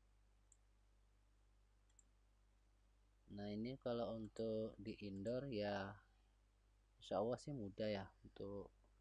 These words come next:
membuang noise-nya ini ya. Tapi kalau untuk di outdoor ini yang agak susah memang, karena terlalu banyak,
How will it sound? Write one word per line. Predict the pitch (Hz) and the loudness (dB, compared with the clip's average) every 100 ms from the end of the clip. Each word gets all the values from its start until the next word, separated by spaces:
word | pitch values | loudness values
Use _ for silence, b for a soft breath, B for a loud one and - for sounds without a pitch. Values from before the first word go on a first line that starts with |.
| - - - - | -20 -20 -20 -8
membuang | 107 101 101 101 98 | -4 0 0 0 0
noise-nya | 95 92 - - 98 95 | -2 -4 -8 -6 -4 -4
ini | 92 | -8
ya. | 90 - - _ _ _ _ - | -12 -18 -20 _ _ _ _ -20
Tapi | - 127 | -10 2
kalau | 131 120 | 6 6
untuk | 117 117 110 | 4 -2 -6
di | - | -2
outdoor | 104 101 - - 101 | 0 -2 -2 0 0
ini | 110 127 | 0 0
yang | 120 107 | -2 -2
agak | 104 107 | -6 -8
susah | - - - 110 | -10 -12 -4 -4
memang, | 101 92 98 | -2 -6 -6
karena | 98 98 120 131 - 110 - - - _ _ | -6 -4 -4 -6 -8 -14 -20 -20 -20 _ _
terlalu | - 113 110 110 | 0 2 2 2
banyak, | 101 95 107 110 | 2 2 2 0